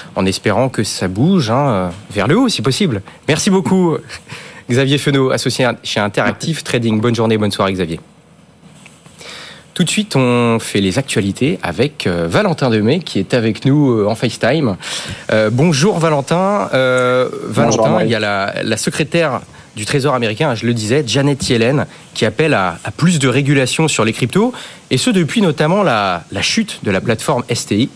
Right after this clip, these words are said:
Speaker 1: F T X. Elle persiste, hein, cette semaine notamment à l'occasion du rapport annuel du,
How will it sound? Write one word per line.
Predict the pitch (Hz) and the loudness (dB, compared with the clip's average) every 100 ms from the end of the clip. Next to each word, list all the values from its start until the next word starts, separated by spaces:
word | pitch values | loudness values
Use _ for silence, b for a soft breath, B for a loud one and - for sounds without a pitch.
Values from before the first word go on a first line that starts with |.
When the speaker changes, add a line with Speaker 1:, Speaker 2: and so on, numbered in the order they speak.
| 131 | -4
Speaker 1:
F | - | -2
T | - | 0
X. | 190 - - B B B - | 0 -4 -10 B B B -4
Elle | 147 170 | 0 0
persiste, | 185 - - 214 - | 0 -2 0 0 2
hein, | 135 190 196 B | 0 0 -4 B
cette | - 151 - | -4 -2 0
semaine | 151 175 | 2 4
notamment | 151 147 156 147 180 202 180 | 2 2 0 2 0 0 0
à | 123 | 0
l'occasion | 147 147 165 143 165 | 0 0 0 2 0
du | 127 | 2
rapport | 127 123 151 | 0 0 0
annuel | 131 135 160 160 | 2 2 2 0
du, | 117 113 107 104 | 0 2 2 2